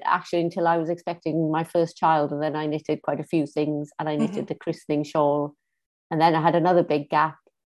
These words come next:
Speaker 1: and I went back to it when I started this project, the, the research,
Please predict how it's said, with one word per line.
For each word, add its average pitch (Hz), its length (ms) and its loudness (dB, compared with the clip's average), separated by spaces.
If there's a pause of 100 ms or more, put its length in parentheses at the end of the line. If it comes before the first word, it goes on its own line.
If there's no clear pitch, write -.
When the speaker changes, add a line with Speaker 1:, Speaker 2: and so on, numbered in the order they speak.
(240)
Speaker 1:
and 175 100 -2
I 170 100 4
went 180 220 0
back 180 420 4
to 175 100 -2
it 165 160 -2
when 160 160 -4
I 160 80 -4
started 160 460 0
this 147 200 -4
project, 147 560 -4 (240)
the, 147 400 -4
the 156 80 -2
research, 147 720 -2